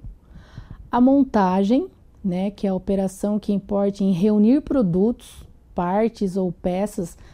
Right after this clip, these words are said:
para que se resultam em um novo produto ou numa unidade autônoma, ainda que sobre a mesma classificação fiscal.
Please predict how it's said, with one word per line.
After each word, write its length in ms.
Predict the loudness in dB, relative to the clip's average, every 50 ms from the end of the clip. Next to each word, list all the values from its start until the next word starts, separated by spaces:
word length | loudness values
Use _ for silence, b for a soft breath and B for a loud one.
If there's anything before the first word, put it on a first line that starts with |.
| b b -6
para 140 | -4 -4 -4
que 140 | -4 -8 -6
se 140 | -2 0
resultam 440 | 2 2 2 2 2 0 0 0 0
em 120 | 0 2 2
um 180 | 4 4 4
novo 440 | 6 6 6 4 4 2 2 0 -2
produto 680 | 0 2 2 2 2 2 0 0 0 -2 -2 -4 -4
ou 280 | -2 0 2 2 4 4
numa 200 | 6 6 6 6
unidade 540 | 6 4 4 4 2 0 0 0 0 0 0
autônoma, 840 | -2 -2 -4 -6 -2 0 2 2 2 2 0 -2 -4 -4 -4 -6 -8 b b b b b b b -10
ainda 440 | -6 -4 0 2 2 2 2 2 -2
que 100 | -4 -4
sobre 240 | -2 0 0 2 2
a 60 | 2
mesma 400 | 2 2 2 2 0 0 -2 -2
classificação 720 | -2 -4 -4 -4 -6 -8 -10 -8 -6 -6 -6 -6 -6 -6 -6
fiscal. 540 | -4 -4 -6 -6 -6 -6 -6 -6 -6 -6